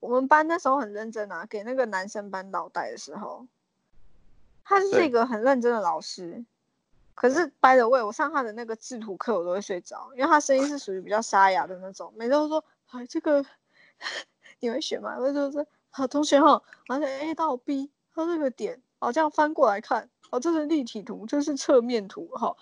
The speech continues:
Speaker 1: 有没有看到个这个正方形这样凸出来？”干，完全看不懂。那时候统测制图考超差的。
Speaker 2: 不是，哎，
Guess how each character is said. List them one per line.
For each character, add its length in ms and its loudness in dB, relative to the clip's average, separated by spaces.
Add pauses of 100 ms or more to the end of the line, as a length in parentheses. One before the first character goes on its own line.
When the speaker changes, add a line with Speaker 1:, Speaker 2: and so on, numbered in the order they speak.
(160)
Speaker 1:
有 80 2
没 80 8
有 40 6
看 200 0
到 160 8
个 200 2
这 120 -8
个 120 -2
正 240 0
方 200 0
形 200 -10
这 80 -6
样 120 -2
凸 160 -4
出 160 -2
来？” 200 -4
干， 200 4
完 160 -4
全 120 -4
看 160 0
不 80 -4
懂。 220 -6 (440)
那 120 8
时 80 6
候 180 8 (360)
统 200 4
测 240 2 (120)
制 160 -12
图 100 -6
考 180 -6
超 200 -10
差 260 -6
的。 100 -18 (920)
Speaker 2:
不 100 -12
是， 300 -4 (680)
哎， 160 0